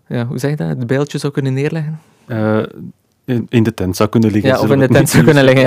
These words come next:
Speaker 1: ja,
Speaker 2: maken.
Speaker 1: oké.
Speaker 2: Straks meer in de vijfde vraag. De tweede vraag is ingezonden door Martijn. Eh, vond ik een heel goede vraag, want ik had het zelf niet opgemerkt.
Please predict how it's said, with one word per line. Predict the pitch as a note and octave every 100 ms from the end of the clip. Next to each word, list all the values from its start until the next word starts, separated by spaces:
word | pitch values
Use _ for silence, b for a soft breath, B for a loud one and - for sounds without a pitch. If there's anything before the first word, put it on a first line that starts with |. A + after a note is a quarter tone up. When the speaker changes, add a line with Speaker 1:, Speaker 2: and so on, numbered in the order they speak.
| B2+
Speaker 1:
ja, |
Speaker 2:
maken. | G#2+ G#2
Speaker 1:
oké. | B B
Speaker 2:
Straks | - - B2
meer | A2+
in | A2
de | F2+
vijfde | F#2 F2+ F2+
vraag. | F2+ F2
De | -
tweede | C3+ C3
vraag | A#2 A2
is | G2+
ingezonden | A#2+ G#2+ A#2 A2
door | F#2+ A#2+ -
Martijn. | G#2+ D3 - C#3 D3+ F3+ B B -
Eh, | C3
vond | A#2+ D#3
ik | E3
een | C3
heel | G#2+ D3
goede | C3 A#2+ A2
vraag, | G#2 G#2 G2
want | - B2
ik | C3
had | C#3
het | C3+
zelf | - D#3+ D3+
niet | A#2
opgemerkt. | A2+ - E2+ E2 -